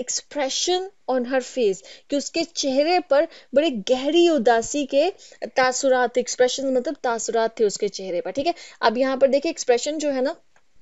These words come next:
अ, जो, अ, ये नाउन है, तो अब, अब नाउन को जो है ना, वो एक्सप्लेन कर रहा है, तो मेलैंकोली तो यहाँ पर एडजेक्टिव के तौर पर इस्तेमाल हुआ है, पहले सेंटेंस में हमने नाउन के तौर पर इसको इस्तेमाल किया, ठीक है? I hope के समझ में आ गया होगा। नेक्स्ट आ जाता है, वो है जी contemptuous।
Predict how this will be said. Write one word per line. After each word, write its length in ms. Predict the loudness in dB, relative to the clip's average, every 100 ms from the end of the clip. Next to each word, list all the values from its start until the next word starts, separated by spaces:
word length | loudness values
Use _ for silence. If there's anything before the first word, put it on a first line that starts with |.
| -20 -20 -18 -10
अ, 80 | -10 -8 -6
जो, 280 | 0 2 2 -2 -20 -4
अ, 60 | -2
ये 300 | 0 0 0
नाउन 340 | 2 2 0
है, 180 | -4 -14 -18 -4 6
तो 100 | 6
अब, 300 | 6 0 2 2
अब 180 | 2
नाउन 300 | 2 0 0
को 140 | 0 0
जो 100 | 2
है 60 |
ना, 100 | 2
वो 100 | 4
एक्सप्लेन 420 | 4 2 -2 -2 0
कर 200 | 0 -2
रहा 180 | -2
है, 60 | -2
तो 120 | -2
मेलैंकोली 520 | -2 -2 -2 -2 -2
तो 80 | 0
यहाँ 260 | 0 0 0
पर 100 | 0
एडजेक्टिव 600 | 0 -2 -2 -4 -2 0
के 60 | 0
तौर 180 | 0 -6
पर 160 | -6
इस्तेमाल 420 | -8 -8 -10 -10
हुआ 140 | -8 -8
है, 60 | -6
पहले 200 | 0 0
सेंटेंस 420 | 0 -2 -2 -4
में 100 | -4
हमने 180 | -4 -4
नाउन 320 | -6 -6 -6
के 80 | -6
तौर 140 | -4 -6
पर 160 | -6
इसको 200 | -10 -8
इस्तेमाल 400 | -10 -10 -12 -14
किया, 180 | -14 -14 -10
ठीक 140 | -4
है? 80 | -4 -4 -18 -6 2
I 100 | 4
hope 180 | 4
के 80 | 2
समझ 300 | -2 -4 -8
में 120 | -10
आ 100 | -12
गया 180 | -12 -12
होगा। 200 | -12 -16 -18 -20 -14 4
नेक्स्ट 300 | 4 6 4
आ 100 | 4
जाता 260 | 2 2
है, 60 | 2
वो 100 | 4
है 100 | 2
जी 120 | 0
contemptuous। 800 | -2 -2 -2 -4 -4 -4 -4 -8